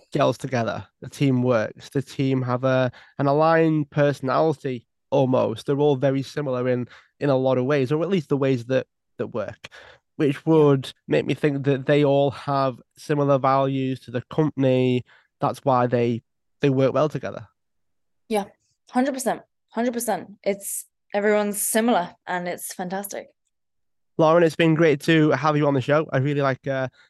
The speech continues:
Speaker 1: a round two in the future once things have, have grown for you, but I guess we'll see.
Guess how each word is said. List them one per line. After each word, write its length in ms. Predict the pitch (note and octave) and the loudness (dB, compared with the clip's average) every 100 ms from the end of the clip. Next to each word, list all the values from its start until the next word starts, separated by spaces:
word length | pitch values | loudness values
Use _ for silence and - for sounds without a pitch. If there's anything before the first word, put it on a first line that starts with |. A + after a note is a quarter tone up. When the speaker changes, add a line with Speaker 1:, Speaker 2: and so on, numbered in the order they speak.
| _ | _
Speaker 1:
a 60 | C#3 | -2
round 300 | C#3 C3 C3 | 2 2 -2
two 180 | - D3 | -2 -2
in 60 | C#3+ | 0
the 80 | C#3+ | -2
future 460 | D3 C#3+ C#3+ D3 | -4 -6 -2 -4
once 240 | C#3 C3+ B2+ | -2 -4 -4
things 240 | C#3+ C3 | -6 -2
have, 200 | C3+ B2+ _ - | -4 -4 _ -6
have 180 | C3+ | -6
grown 260 | C3 C3+ C3+ | 0 2 0
for 140 | - | -2
you, 200 | C#3 D#3 | -2 -2
but 160 | D3+ C#3+ | -2 -4
I 40 | C3 | -4
guess 240 | C3 - | -6 -6
we'll 80 | C3 | -10
see. 340 | - C#3 D#3+ | -2 0 0